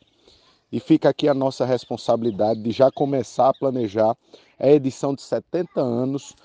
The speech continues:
no ano que vem do nosso São Pedro. Parabenizar a nossa equipe,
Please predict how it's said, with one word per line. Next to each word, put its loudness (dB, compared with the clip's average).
no 2
ano 0
que -4
vem -6
do -4
nosso -4
São -6
Pedro. -6
Parabenizar 4
a 2
nossa -6
equipe, -8